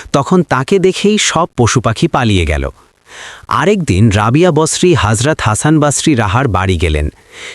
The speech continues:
সেখানে গিয়ে দেখলেন যে হাসান বাসরি রাহা ইবাদত করে কাঁদছেন, তার গালে অশ্রু ঝরছে। তখন রাবিয়া বসরি বললেন, "উস্তাদজি, আপনার এই কান্না দুনিয়ার কোনো জিনিস পাওয়ার আশায় যেন না হয়,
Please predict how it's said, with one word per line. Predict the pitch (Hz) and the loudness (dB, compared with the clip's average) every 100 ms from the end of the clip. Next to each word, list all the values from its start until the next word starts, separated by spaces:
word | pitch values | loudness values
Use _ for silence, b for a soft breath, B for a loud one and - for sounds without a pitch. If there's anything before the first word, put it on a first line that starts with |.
| B | B
সেখানে | - 170 208 220 | -2 0 2 2
গিয়ে | 202 220 | 4 2
দেখলেন | 143 156 - 120 85 - B - | 2 0 0 0 0 -2 B -2
যে | 135 | 0
হাসান | - 117 - 190 | 2 0 2 2
বাসরি | 180 170 - | 2 0 0
রাহা | 165 120 127 80 - B _ | 2 0 0 -4 -6 B _
ইবাদত | 135 156 160 170 | 2 2 2 -2
করে | - 117 | 0 0
কাঁদছেন, | 139 117 95 - - 73 60 _ B B B - | 2 -2 -2 -2 -2 -2 -6 _ B B B -4
তার | 131 113 | -2 0
গালে | 110 110 139 | 0 2 2
অশ্রু | 143 110 113 - 147 | 2 0 0 2 0
ঝরছে। | - 92 - - 73 B B B B | 2 -2 0 -4 -6 B B B B
তখন | 151 165 180 | -2 2 2
রাবিয়া | 113 120 170 196 | 2 2 2 2
বসরি | 180 175 - | 2 0 0
বললেন, | 147 131 170 113 87 - B B | 2 2 2 2 -2 -4 B B
"উস্তাদজি, | 98 - 139 139 123 185 - B B B | 0 0 -2 -2 0 0 -2 B B B
আপনার | 120 131 - 196 | -2 -2 0 2
এই | 202 208 | 2 2
কান্না | - 135 165 165 117 | 0 2 4 4 2
দুনিয়ার | 107 120 139 170 190 - | 2 4 4 4 2 0
কোনো | 147 170 214 | 2 2 2
জিনিস | 165 180 175 | 2 2 0
পাওয়ার | - 123 131 | -2 0 0
আশায় | 117 107 - 151 | 0 0 0 0
যেন | 131 135 | 2 2
না | 131 92 | 2 0
হয়, | 90 78 | -2 -4